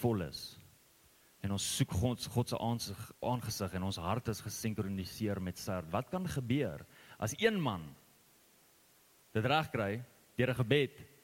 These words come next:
dat die hemel sluit? Wat kan gebeur as duisende se harte gesinkroniseerd is met sy hart en hulle bid?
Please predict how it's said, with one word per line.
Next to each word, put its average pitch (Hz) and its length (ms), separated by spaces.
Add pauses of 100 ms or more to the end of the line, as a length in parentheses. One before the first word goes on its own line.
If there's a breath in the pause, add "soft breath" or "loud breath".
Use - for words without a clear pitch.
(680 loud breath)
dat 117 120
die 123 160
hemel 156 300
sluit? 85 440 (720)
Wat 117 160
kan 143 180
gebeur 120 360
as 98 160 (100)
duisende 120 400
se 101 100
harte 85 460 (1000)
gesinkroniseerd 104 840
is 95 120
met 90 100
sy 92 140
hart 82 220
en 82 100
hulle 82 160
bid? 71 320